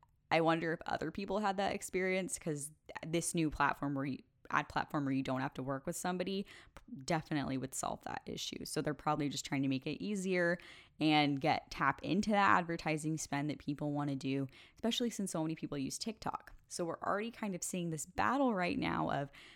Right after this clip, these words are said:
do we get rid of TikTok? But wait, like, so many people are on it. Should we just be diving into it and using it for advertising and all these things?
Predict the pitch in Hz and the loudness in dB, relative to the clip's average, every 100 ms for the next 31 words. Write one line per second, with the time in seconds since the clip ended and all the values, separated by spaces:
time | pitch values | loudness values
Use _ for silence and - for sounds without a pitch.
0 | - - _ _ _ - 185 170 151 143 | -20 -20 _ _ _ -2 2 2 4 4
1 | 160 208 254 285 277 277 269 262 254 240 | 4 2 0 0 0 2 4 6 4 0
2 | 185 165 165 233 262 - 165 - 175 165 | 0 0 2 2 2 2 0 0 -2 0
3 | 160 - 160 143 - - 220 226 196 190 | -2 -4 -4 -2 -2 0 2 4 2 -2
4 | 151 143 139 - 139 131 143 139 139 143 | -4 -4 -6 -8 -6 -2 0 0 0 2
5 | 147 135 - 139 135 135 131 131 - - | 0 -2 -4 -2 -2 -2 -2 -2 -2 -2
6 | - 208 196 170 - 143 139 139 131 131 | 2 2 2 -2 -4 -4 -2 -2 -2 -4
7 | 131 - 175 135 - - | -8 -4 0 0 -2 -10